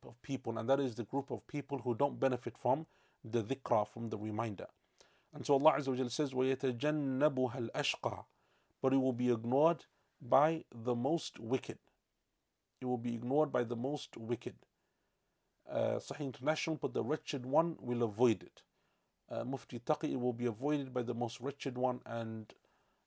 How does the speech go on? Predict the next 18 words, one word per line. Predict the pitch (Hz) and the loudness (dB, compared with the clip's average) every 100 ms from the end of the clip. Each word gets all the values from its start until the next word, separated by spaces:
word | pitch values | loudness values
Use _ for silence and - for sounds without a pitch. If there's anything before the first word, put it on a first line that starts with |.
| - | -12
um, | 113 107 104 104 104 104 - | -6 -6 -6 -8 -8 -12 -14
Muhammad | 117 127 113 104 | -10 -8 -8 -10
Muhsin | - 113 - | -12 -14 -4
Khan | 123 117 | -4 -2
also, | 120 117 - 117 - | -6 -8 -10 -12 -8
"It | 113 | -8
will | 107 | -6
be | 110 | -6
avoided | 107 - 127 120 110 | -8 -2 -4 -4 -2
by | - 123 147 - _ _ _ - | 2 2 0 -12 _ _ _ -8
the | 117 | -4
wretched." | 104 110 - - _ _ _ _ _ _ _ _ _ | -2 -2 -4 -14 _ _ _ _ _ _ _ _ _
So | - 147 | 0 4
Allah | 165 | 6
subhanahu | 175 - 165 147 | 4 0 -2 -2
wa | |
ta'ala | 131 143 135 131 | 4 6 6 2
says, | - 151 151 165 | -2 0 0 -2